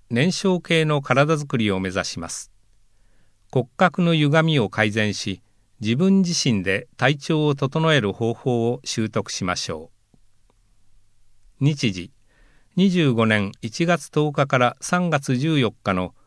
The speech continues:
毎週木曜午後七時から八時三十分、計十回。講師は鈴木義道。定員三十名。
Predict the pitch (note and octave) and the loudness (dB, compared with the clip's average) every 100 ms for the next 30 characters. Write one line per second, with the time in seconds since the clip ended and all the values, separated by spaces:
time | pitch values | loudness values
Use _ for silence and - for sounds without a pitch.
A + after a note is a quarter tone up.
0 | _ _ _ A2+ D#3 F3 - E3 D#3+ C#3+ | _ _ _ 2 2 2 0 2 2 0
1 | C#3 D3 B2+ F#2+ F#2+ _ C#3 F3+ E3 - | 2 2 2 0 -6 _ -2 0 0 -2
2 | - F3 D#3 C3 G2 F2+ - - E3+ B2+ | -2 -2 0 2 2 0 -4 -4 -2 -2
3 | - G#2+ A#2 A#2 - - E2 - _ _ | 0 0 0 -2 -8 -12 -14 -14 _ _
4 | _ _ _ - F3 A#2 F2 G2 - - | _ _ _ 0 4 4 0 -8 -10 -2
5 | C3+ F#2 - - - - - - - _ | 0 0 -8 -20 -20 -20 -20 -20 -20 _
6 | - _ _ _ _ _ F3+ D#3+ - G#2 | -20 _ _ _ _ _ -2 0 2 2
7 | G2 - _ - - B2 F3+ - E3 D3+ | 2 0 _ -14 -6 -2 -2 -2 -2 -2
8 | C#3 A2 - D3+ G#2 - - - _ _ | -2 -4 0 0 0 -2 -14 -16 _ _
9 | _ _ _ _ _ _ _ C#3 E3+ E3 | _ _ _ _ _ _ _ 2 4 2
10 | D3+ C#3 - - C#3+ E3+ E3+ B2+ F#2 E2 | 0 -2 -4 0 2 2 2 0 0 -6
11 | F2+ | -14